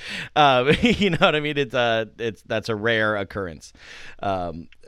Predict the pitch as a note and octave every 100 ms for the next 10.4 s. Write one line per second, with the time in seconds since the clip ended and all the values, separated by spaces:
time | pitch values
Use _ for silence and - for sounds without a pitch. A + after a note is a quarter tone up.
0 | _ G2+ G#2 G2 G2 G#2 D#3 A3 G3+ A#3
1 | - C4 C4 A#3 - G#3 C3 E3+ - D#3+
2 | C3 B2+ B2+ A2+ G#2+ A2+ A#2+ A2 A2 G2+
3 | G#2 F#2 A2+ G#2+ A2 C#3 D#3+ E3+ D3 D3
4 | C#3 C3 B2+ B2 A#2 G#2 G#2+ _ G#2 G2+
5 | G2 F#2+ F2 - - G#2+ A2 C3 B2 A2+
6 | F#2 A2 G#2 A2 G2 G#2+ G#2 G#2 G#2 G#2
7 | G2 G#2+ G2 A2+ G#2+ G2 F2 D#2+ C2+ D2
8 | F#2 F2+ - - - F#2 D#2 E2+ - G2
9 | A2 G2+ G2 F#2 A2 F#2 G2+ G#2 G2+ -
10 | F#2 F#2 F#2